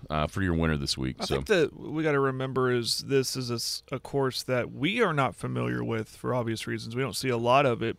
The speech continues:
Speaker 2: but these guys have played there, right?
Speaker 1: Yeah, some of, uh, huh, maybe
Speaker 2: You would
Speaker 1: some of
Speaker 2: think
Speaker 1: them.
Speaker 2: most of these guys have.
Speaker 1: It's
Speaker 2: It's L A.
Speaker 1: Yeah, but did, listening to Derek
Speaker 2: They,
Speaker 1: Freeman
Speaker 2: they pa-,
Speaker 1: yesterday.
Speaker 2: they paired up with old Jack Nicholson every once in
Speaker 1: You
Speaker 2: a
Speaker 1: can't,
Speaker 2: while
Speaker 1: no,
Speaker 2: out
Speaker 1: no, no,
Speaker 2: there.
Speaker 1: you can't.
Speaker 2: Why
Speaker 1: Jack
Speaker 2: not?
Speaker 1: Nicholson cannot be a member.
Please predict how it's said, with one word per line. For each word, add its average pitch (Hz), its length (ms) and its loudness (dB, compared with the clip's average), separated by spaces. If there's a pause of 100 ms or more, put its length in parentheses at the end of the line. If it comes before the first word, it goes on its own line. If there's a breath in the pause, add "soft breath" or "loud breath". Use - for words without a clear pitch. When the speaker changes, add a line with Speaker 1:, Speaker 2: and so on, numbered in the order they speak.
Speaker 2:
but 127 200 2 (120)
these 269 180 -2
guys 262 240 2
have 139 120 -8
played 98 260 -8
there, 110 340 -6
right? 123 180 2
Speaker 1:
Yeah, 147 120 6
some 170 200 6
of, 143 120 8
uh, 233 720 2
huh, 247 260 2 (160)
maybe 202 380 -2
Speaker 2:
You 370 60 4
would - 40 6
Speaker 1:
some 196 160 6
of 170 120 8
Speaker 2:
think 165 180 8
Speaker 1:
them. 226 60 -6
Speaker 2:
most 233 200 0
of 185 60 -8
these 180 200 -2
guys 151 360 2
have. 117 240 -2 (320)
Speaker 1:
It's - 560 0 (160)
Speaker 2:
It's - 220 -8
L 233 300 6
A. 262 360 6 (140)
Speaker 1:
Yeah, 113 200 6
but 101 140 2
did, 90 220 0 (420)
listening 120 380 6
to 101 80 4
Derek 104 280 8
Speaker 2:
They, - 60 -12
Speaker 1:
Freeman 117 300 6
Speaker 2:
they 123 60 8
pa-, 123 40 10
Speaker 1:
yesterday. 123 300 8
Speaker 2:
they 131 80 4
paired 220 260 6
up 214 180 4
with 180 240 2
old 185 300 4
Jack 175 320 2
Nicholson 208 560 0
every 208 180 0
once 214 240 0
in - 100 2
Speaker 1:
You - 40 2
Speaker 2:
a - 40 4
Speaker 1:
can't, 165 200 10
Speaker 2:
while 160 140 10
Speaker 1:
no, 180 60 12
Speaker 2:
out 185 40 12
Speaker 1:
no, 190 80 12
no, 202 80 12
Speaker 2:
there. 127 100 2
Speaker 1:
you 135 120 2
can't. 190 320 4 (180)
Speaker 2:
Why 180 140 0
Speaker 1:
Jack 196 160 8
Speaker 2:
not? 165 60 2
Speaker 1:
Nicholson 185 320 4
cannot 147 220 4
be 151 80 4
a 151 60 6
member. 170 280 0